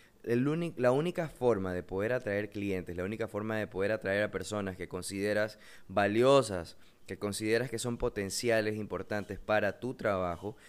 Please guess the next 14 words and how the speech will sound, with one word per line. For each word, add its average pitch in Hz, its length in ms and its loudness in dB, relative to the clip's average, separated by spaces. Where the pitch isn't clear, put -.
es 127 180 -2
mostrando 113 640 0
lo 117 140 2
que 90 80 -10
estás 87 240 -4
haciendo. 87 420 -4
Entonces, 98 640 -4
ese 175 300 2
miedo 170 680 2
que 98 140 -4
tú 107 140 -6
tienes 95 420 2
de 90 100 0
poder 98 480 2